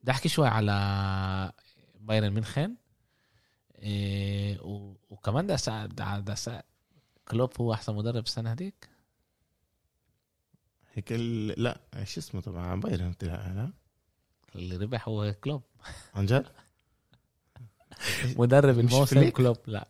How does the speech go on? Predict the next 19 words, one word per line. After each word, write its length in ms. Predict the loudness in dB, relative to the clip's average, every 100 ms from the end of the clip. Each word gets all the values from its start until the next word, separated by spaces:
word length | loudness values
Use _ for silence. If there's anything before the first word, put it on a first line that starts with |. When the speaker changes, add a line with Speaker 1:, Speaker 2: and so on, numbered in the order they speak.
| -8 -8 -8 0
Speaker 2:
آه، 120 | 4 4
مدرب 340 | 4 2 2
الموسم 260 | 0 -2 -4
أخذها 260 | -4 -2
هو. 240 | -4 -4 -8 -10 _ _ _ 2
Speaker 1:
كلوب. 220 | 2 2 _ _ _ _ _ _
يعني 220 | -4 -2
في، 400 | 2 2 2 0
ب-، 60 | -2
ب-، 240 | -6 -4
إيش 420 | -2 0 0 0 2
بس 260 | 2 2
ده، 220 | -2 -2
بس 280 | 2 2 0 _ -4
ضل 220 | 0 0
يطلع 280 | 2 2 4
رقاصة 520 | 4 4 4 4 -2
في 120 | -2
ال-، 140 | -2